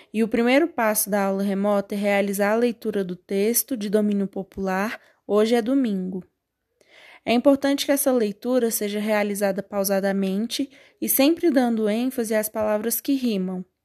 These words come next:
Ao final da leitura, apresentar o vídeo Hoje é Domingo,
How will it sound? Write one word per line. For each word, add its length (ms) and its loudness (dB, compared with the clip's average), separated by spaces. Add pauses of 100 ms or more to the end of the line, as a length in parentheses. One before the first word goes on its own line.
(640)
Ao 140 0
final 280 2
da 120 4
leitura, 720 -2 (280)
apresentar 720 0
o 140 4
vídeo 640 -2
Hoje 220 0
é 80 4
Domingo, 800 -2